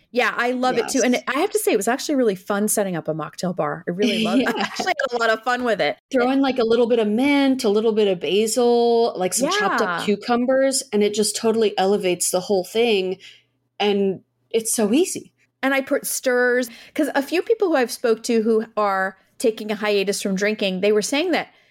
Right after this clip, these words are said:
Speaker 1: in some cases, it wasn't so much having the alcohol. It was sort of the ritual of, like, grabbing the glass, right? And putting the ice in
Speaker 2: Yes.
Speaker 1: and doing the pour. There is a ritual to that.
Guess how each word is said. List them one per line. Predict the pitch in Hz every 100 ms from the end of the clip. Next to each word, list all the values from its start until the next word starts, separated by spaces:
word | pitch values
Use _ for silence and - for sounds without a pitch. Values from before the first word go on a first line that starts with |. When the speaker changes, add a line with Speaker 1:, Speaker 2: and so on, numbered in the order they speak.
| _ _ -
Speaker 1:
in | 254
some | 254 320 415
cases, | 415 392 269
it | 240
wasn't | 247 330 339
so | 330
much | 262
having | 247 247 233
the | 220
alcohol. | 196 233 233 226
It | 175
was | 214
sort | - 269
of | 330
the | 240
ritual | 202 196 214 - 247 233
of, | 214
like, | 190 180 -
grabbing | 185 180 190 202
the | 196
glass, | 185 190 180 165 - -
right? | 170 175
And | - 185
putting | 190 185
the | 208 226
ice | 208 202 196 -
in | 165 147
Speaker 2:
Yes. | 170 - -
Speaker 1:
and | 214
doing | 208 233 226
the |
pour. | 208 - 214 208
There | 247 247
is | 339
a | 359
ritual | 190 180 190 - 240 269
to | 269 302
that. | 302 330